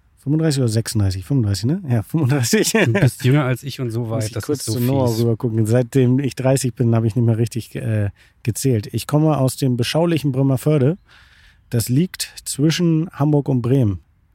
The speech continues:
Speaker 1: Genau dazwischen tatsächlich. Und
Speaker 2: Mhm.
Speaker 1: hat so vierzigtausend Einwohner. Ja,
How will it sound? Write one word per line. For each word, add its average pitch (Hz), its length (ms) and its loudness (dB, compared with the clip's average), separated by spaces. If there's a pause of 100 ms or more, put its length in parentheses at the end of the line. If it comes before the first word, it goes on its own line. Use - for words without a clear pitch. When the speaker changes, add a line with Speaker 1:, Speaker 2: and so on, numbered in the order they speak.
(120)
Speaker 1:
Genau 120 380 2
dazwischen 117 500 -6
tatsächlich. 107 540 -6 (520)
Und 123 320 4
Speaker 2:
Mhm. 123 60 2
Speaker 1:
hat 123 200 -4
so 117 260 -2
vierzigtausend 127 720 -4
Einwohner. 151 520 0 (1080)
Ja, - 180 -4